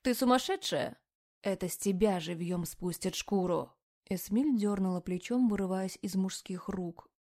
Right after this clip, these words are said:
К ненависти и злости добавилась досада на собственную глупость. «Я аморская аристократка, меня обязательно будут искать, а когда найдут, я прикажу казнить всех, кто участвовал в этом фарсе».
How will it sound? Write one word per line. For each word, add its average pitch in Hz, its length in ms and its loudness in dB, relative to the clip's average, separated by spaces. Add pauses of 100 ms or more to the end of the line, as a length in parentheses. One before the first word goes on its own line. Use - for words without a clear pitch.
(140)
К 220 120 -2
ненависти 214 540 2
и 185 60 0
злости 196 480 -4
добавилась 208 560 -2
досада 196 680 -4
на 220 160 -2
собственную 185 600 -4
глупость. 185 640 -6 (240)
«Я 220 480 4
аморская 196 640 2
аристократка, 202 1200 0
меня 214 360 6
обязательно 214 800 0
будут 185 340 0
искать, 208 640 -4
а 202 100 -2
когда 196 320 0
найдут, 208 540 0 (140)
я 196 200 -2
прикажу 202 440 -2
казнить 202 460 0
всех, - 680 -8
кто 185 200 -4
участвовал 180 800 -6
в 185 180 -6
этом 185 300 -4
фарсе». - 600 -6